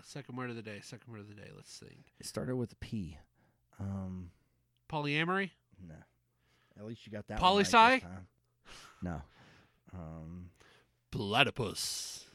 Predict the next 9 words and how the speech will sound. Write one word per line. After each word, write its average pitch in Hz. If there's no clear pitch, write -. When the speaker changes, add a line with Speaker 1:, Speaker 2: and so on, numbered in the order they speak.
Speaker 2:
No. 113
Nor 113
platypi. 92
Speaker 1:
Platypedid. 143
<laughs> -
That's 226
a 262
repeating, 226
uh, 180